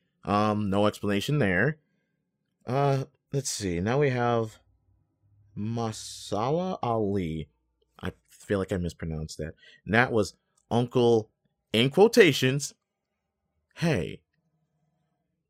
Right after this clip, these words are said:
Aaron." <laughs> And not, not, not, "Hey," but, "Hey."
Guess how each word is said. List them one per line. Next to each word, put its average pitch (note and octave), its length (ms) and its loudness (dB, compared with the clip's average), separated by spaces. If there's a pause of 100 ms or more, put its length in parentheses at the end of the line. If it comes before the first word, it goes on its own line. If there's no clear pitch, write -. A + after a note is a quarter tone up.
(1400)
Aaron." D#2+ 480 -2 (920)
<laughs> - 560 -6 (1080)
And A#2 100 -2
not, G3+ 260 6
not, F#3+ 220 0
not, A#3+ 240 0 (320)
"Hey," A#2+ 560 2 (460)
but, G#2+ 240 0 (1200)
"Hey." E2+ 560 -8